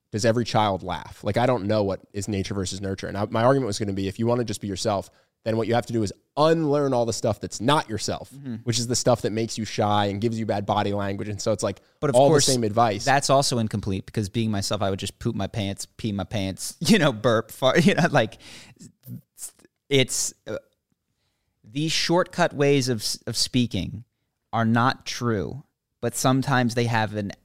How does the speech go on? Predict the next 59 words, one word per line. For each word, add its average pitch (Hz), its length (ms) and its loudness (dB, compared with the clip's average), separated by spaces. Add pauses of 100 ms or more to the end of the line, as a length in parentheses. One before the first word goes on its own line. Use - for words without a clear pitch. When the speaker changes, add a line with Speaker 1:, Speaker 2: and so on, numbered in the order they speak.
(220)
Speaker 2:
a 120 100 -4
motivational 120 720 0
outcome 92 580 -6 (240)
that 104 140 -8
people 107 240 -8
find 92 240 -8
beneficial. - 540 -12
Speaker 1:
Yeah, 143 120 -4
yeah. 131 180 -2
Speaker 2:
So 120 280 0
to - 160 -10
some 143 240 2
person, 160 260 -2
saying, 139 200 -2
"Just 127 180 -8
be 131 60 0
yourself," 120 500 2
has 110 180 -2
a 113 40 -2
great 95 240 -2
outcome. - 300 -10 (240)
To - 80 -4
another 127 200 2
person, 131 240 -2
saying, 104 200 -2
like, 90 120 -4 (320)
"Choose 226 340 4
yourself, 113 400 -6
forget 185 360 -2
being 151 180 0
yourself," 127 400 2
has 120 160 2
a 117 40 -4
fantastic 104 360 -4
Speaker 1:
Well, 147 80 2
it - 40 -2
depends 156 340 0
Speaker 2:
outcome 156 60 -2
Speaker 1:
what - 20 -6
Speaker 2:
for - 40 -4
Speaker 1:
you 151 60 -2
Speaker 2:
them. 135 60 0
Speaker 1:
define. 113 300 -2
That's 113 160 -2
what 120 60 2
I 113 60 4
was 120 100 0
saying. 90 180 -6
It 90 60 -12
depends 107 240 -4
on 104 140 -4 (300)
how 110 160 -4
you 104 100 0
define 101 240 -4
yourself. 87 420 -4
'Cause, 110 140 -8
like, 104 120 -4
for 107 100 -6
me, 113 340 -4